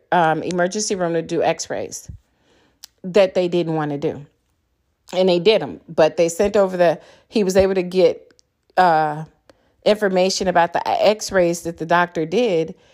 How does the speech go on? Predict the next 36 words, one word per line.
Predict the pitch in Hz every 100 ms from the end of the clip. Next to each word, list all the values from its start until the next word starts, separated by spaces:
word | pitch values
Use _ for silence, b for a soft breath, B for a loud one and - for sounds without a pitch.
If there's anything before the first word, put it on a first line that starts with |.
| b b
but | 202
the | 196
doctor | 180 190 196 214
didn't | 196 196 175 180
explain | 165 - 208 208 202
anything. | 202 202 196 190 190
He | 196 180
didn't | 143 170
say | - 175
what | 156
he | 147
found. | 147 - 208 196 190 196 b b b
He | 233
said | 208 214 190 170 156 170 170
reading | 202 247 262 247 208
the | 190
notes | 190 185 190 214
from | - 196
that | 185 139
doctor | 190 190 190 190
showed | - 190 180 180
that | 180
doctor | 185 175 170 165
didn't | 165 - 160
give | 165 160
a | - 160
damn | 156 175 165 160 135 113 -
about | 156 151 147
me | 156 160
or | 156 147
my | 151 143
health. | 156 135 - _ _ b b b b b b
And | 170 190
he | 185
said, | - 165 160 151
and | 165 165